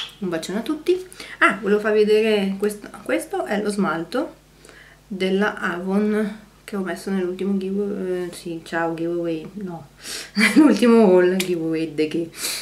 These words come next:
E, niente, mi sembra molto carino, e se fosse con la luce qua rende meglio. Sono stata anche brava, mi ci sono impegnata, eh, sabato,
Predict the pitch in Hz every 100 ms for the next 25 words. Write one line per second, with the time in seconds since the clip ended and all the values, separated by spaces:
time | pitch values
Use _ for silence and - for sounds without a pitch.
0 | - - - 190 175 165 160 170 269 202
1 | 165 170 - 202 202 190 262 220 165 156
2 | 170 170 - 185 214 220 185 185 202 208
3 | 226 302 320 208 - - - - - -
4 | 208 220 220 269 208 175 165 165 170 -
5 | 202 226 208 175 170 160 151 151 156 170
6 | 170 165 156 156 160 165